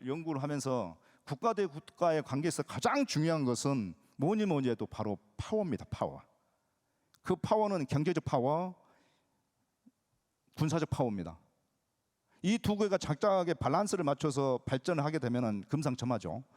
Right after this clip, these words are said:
아까 우리 교수님께서 말씀, 사회자 교수님께서 말씀드린 것 같이 우리가 군사력이 지금 하드 파워가 육에 해당됩니다. 저는 지금도 육이라고 하지만 그건 굉장히 그 부풀렸다고 보고요.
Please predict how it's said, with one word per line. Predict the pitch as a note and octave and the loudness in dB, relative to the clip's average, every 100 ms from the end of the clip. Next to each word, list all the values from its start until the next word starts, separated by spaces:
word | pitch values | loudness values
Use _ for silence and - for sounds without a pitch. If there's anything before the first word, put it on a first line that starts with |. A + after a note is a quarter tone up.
| - | -8
아까 | - C#3+ F#3+ | -4 0 2
우리 | D#3+ | 2
교수님께서 | D#3+ E3+ F3 D3 C3 | 0 0 0 0 0
말씀, | C3+ C#3 | 0 -2
사회자 | B2 E3 F3+ D#3 | -2 0 2 2
교수님께서 | C3 B2 B2+ A#2+ G#2+ | 0 0 -2 -2 -2
말씀드린 | G2+ A2+ G2+ | -2 -4 -6
것 | G2 | -4
같이 | F2 - G2+ - - - - | -4 -4 -6 -6 -20 -20 -4
우리가 | D3+ F3 | 0 2
군사력이 | D3+ C#3+ D#3 F3 D#3 C3 | 0 0 0 2 0 0
지금 | - B2 | -2 -4
하드 | F3 G3 | 0 0
파워가 | F3+ D3+ A#2 F#2+ | 0 0 0 0
육에 | A#2 C#3 F3 | 0 2 0
해당됩니다. | C#3+ A2+ F#2+ F#2 F#2+ F2+ _ _ _ _ _ _ _ _ _ - | 0 -2 -4 -4 -6 -6 _ _ _ _ _ _ _ _ _ -2
저는 | E3+ G#3 D#3 F#2 - _ _ _ _ _ _ - | 0 2 0 -2 -10 _ _ _ _ _ _ -2
지금도 | - F3 A3 G#3 F3+ D3 | 0 2 2 2 2 2
육이라고 | D#3 F3+ A#3 G#3 E3 | 0 2 2 2 2
하지만 | F3+ E3+ D3+ A#2+ F2+ - | 0 2 2 0 -4 -4
그건 | D3 G3+ D#3 | -2 -2 -2
굉장히 | - F#3 F#3+ D#3 B2+ - | -6 -2 -2 -2 -6 -6
그 | A#2+ A2+ | -6 -4
부풀렸다고 | - - F#3+ F3+ D3+ B2 | -2 0 0 0 0 0
보고요. | A2 A2 A2+ G#2+ F#3 | 0 0 0 -2 -6